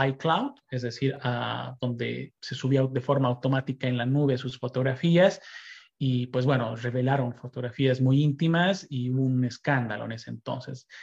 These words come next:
Desde ahí que, eh, han ido restringiendo, eh, los servicios automáticos, pero, eh, dependen las marcas, ¿sí? O sea, por ejemplo, en el tema de Android, no es lo mismo Huawei que Samsung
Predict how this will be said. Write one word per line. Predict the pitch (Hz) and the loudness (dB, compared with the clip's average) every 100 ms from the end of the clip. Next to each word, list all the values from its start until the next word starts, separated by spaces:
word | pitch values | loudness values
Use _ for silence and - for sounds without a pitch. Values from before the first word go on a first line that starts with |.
| - | -6
Desde | - 151 143 | 2 4 6
ahí | 160 170 208 - | 6 6 4 -2
que, | 165 165 190 151 | 0 2 2 0
eh, | 131 | 0
han | 135 | 2
ido | 151 156 | 2 2
restringiendo, | 135 135 - 139 131 127 180 190 196 151 143 147 _ _ _ _ _ _ _ _ - - | 0 -2 -4 -2 -2 -2 0 2 4 2 0 -2 _ _ _ _ _ _ _ _ -18 -10
eh, | 139 131 127 131 | -6 -6 -6 -4
los | 131 | -2
servicios | - 139 156 165 151 135 | 0 0 2 2 -2 -4
automáticos, | 127 123 123 120 123 - 196 - - - - - - - | -4 0 0 0 -4 -2 -2 -4 -14 -18 -16 -18 -8 4
pero, | 170 175 190 - | 8 8 6 2
eh, | 143 135 | 0 2
dependen | 135 139 165 170 165 135 | 2 2 4 6 6 4
las | 117 | 2
marcas, | 123 127 220 - - - | 0 0 -2 -6 -14 -6
¿sí? | 180 | -4
O | 127 | -2
sea, | 131 | -2
por | 131 | -2
ejemplo, | 135 147 135 160 156 | -2 -2 0 0 2
en | 135 127 127 | -2 -2 -2
el | 120 - | -4 -2
tema | 147 147 | 0 2
de | 139 131 120 120 117 120 123 _ - | 0 0 -2 -4 -8 -12 -16 _ -2
Android, | 147 151 156 165 190 240 - _ | 2 4 6 6 6 0 -10 _
no | 143 143 156 | -2 2 2
es | |
lo | 165 175 | 4 4
mismo | 170 160 165 175 | 2 2 0 0
Huawei | 135 127 120 139 165 170 180 180 | 0 -2 0 2 2 2 -2 -6
que | - 123 123 120 120 117 117 123 | -10 -6 -4 -4 -6 -6 -6 -6
Samsung | - 156 175 175 - 165 165 160 165 | 0 4 4 2 0 2 2 2 0